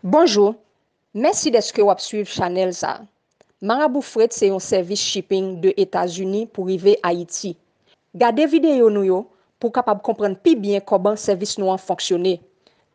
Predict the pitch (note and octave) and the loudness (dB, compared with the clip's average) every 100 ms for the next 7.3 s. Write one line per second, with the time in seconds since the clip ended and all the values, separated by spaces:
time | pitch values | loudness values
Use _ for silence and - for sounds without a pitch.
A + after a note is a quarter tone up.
0 | - C4+ - C4+ A3 A3 C#4 - - G3+ | -2 -2 0 2 4 2 0 -2 0 2
1 | G3 F3+ - A3+ A#3+ C4 B3 A3+ B3 - | 2 0 -2 -8 -2 0 2 2 -2 -8
2 | _ _ _ _ _ - A3+ A3 B3 B3 | _ _ _ _ _ 2 2 2 -2 -4
3 | - F#3 F3 A3+ A#3 B3 G3 E3+ - E3+ | -10 -14 0 0 2 -4 -2 -2 -2 -6
4 | F3+ - G3+ A#3+ C4 C4+ D4+ D#4 _ _ | -6 -4 -6 -4 -6 -2 -4 -4 _ _
5 | _ - G#3+ G#3+ A#3 A#3 C4 B3 A#3 A#3 | _ 2 2 4 -2 -4 0 0 0 -6
6 | F#3+ G#3+ - B3+ G#3 - G3+ A3+ F#3+ F#3+ | -8 -8 0 0 0 0 0 0 2 0
7 | F#3 G3 G#3 | 0 2 2